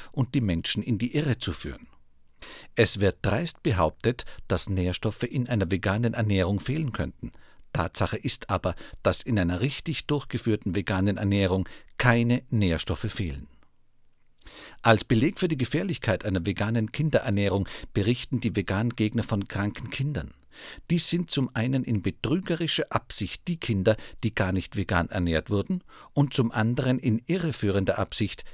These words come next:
kranke Kinder, die tatsächlich vegan ernährt wurden. Schaut man sich die Fälle der kranken veganen Kinder an,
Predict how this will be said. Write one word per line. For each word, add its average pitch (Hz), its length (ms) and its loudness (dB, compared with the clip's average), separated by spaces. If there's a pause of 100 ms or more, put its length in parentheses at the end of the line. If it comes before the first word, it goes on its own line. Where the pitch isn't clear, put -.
(120)
kranke 95 420 0
Kinder, 113 360 2 (260)
die 104 80 2
tatsächlich 113 800 -2
vegan 92 320 2
ernährt 98 340 0
wurden. 82 300 -4 (420)
Schaut 131 260 2
man 135 120 2
sich - 200 -4
die 127 120 0
Fälle 185 320 -2
der 110 140 -2
kranken 117 500 -4
veganen 113 420 0
Kinder - 400 0
an, 95 240 0